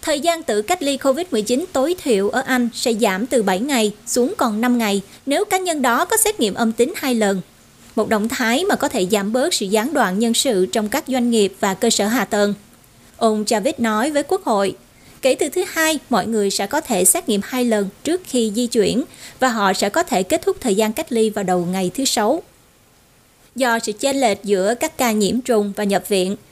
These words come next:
Dịch vụ Y tế Quốc gia vẫn sẽ chịu áp lực đáng kể trong vài tuần tới, ông Javid cho biết thêm. Vương quốc Anh đã báo cáo tổng cộng một trăm năm mươi mốt ngàn ca tử vong do covid mười chín, đồng thời ghi nhận tổng số ca tử vong cao thứ bảy trên thế giới.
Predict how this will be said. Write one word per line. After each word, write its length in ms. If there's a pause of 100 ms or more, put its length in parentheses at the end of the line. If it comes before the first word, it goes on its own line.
(180)
Dịch 160
vụ 160
Y 100
tế 160
Quốc 260
gia 220
vẫn 320
sẽ 180
chịu 220
áp 200
lực 280
đáng 280
kể 220
trong 160
vài 140
tuần 200
tới, 380 (280)
ông 260
Javid 340
cho 120
biết 260
thêm. 240 (760)
Vương 220
quốc 120
Anh 220
đã 80
báo 160
cáo 280
tổng 220
cộng 260
một 220
trăm 220
năm 140
mươi 100
mốt 220
ngàn 220
ca 160
tử 180
vong 340
do 120
covid 340
mười 100
chín, 300 (500)
đồng 160
thời 300
ghi 120
nhận 300
tổng 260
số 200
ca 140
tử 180
vong 240
cao 320
thứ 200
bảy 400
trên 140
thế 100
giới. 420